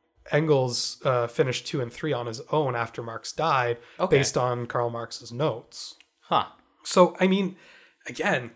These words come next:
Speaker 1: why does everyone forget Friedrich Engels? He was instrumental in all of this stuff. But that's the
Speaker 2: Engelsism doesn't sound as good?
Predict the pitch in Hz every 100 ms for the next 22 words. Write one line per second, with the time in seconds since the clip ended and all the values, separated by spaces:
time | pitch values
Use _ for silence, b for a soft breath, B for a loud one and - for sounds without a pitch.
0 | - 135 170 160 156 147 135 135 131 -
1 | 131 120 165 156 113 117 143 127 147 -
2 | 120 147 139 113 113 113 120 135 151 -
3 | 160 214 233 - b b b b b b
4 | b b _ _ 143 160 - - _ _
5 | - 165 226 226 - - - _ - 117
6 | 120 135 131 139 131 143 135 120 123 -
7 | 110 127 147 147 180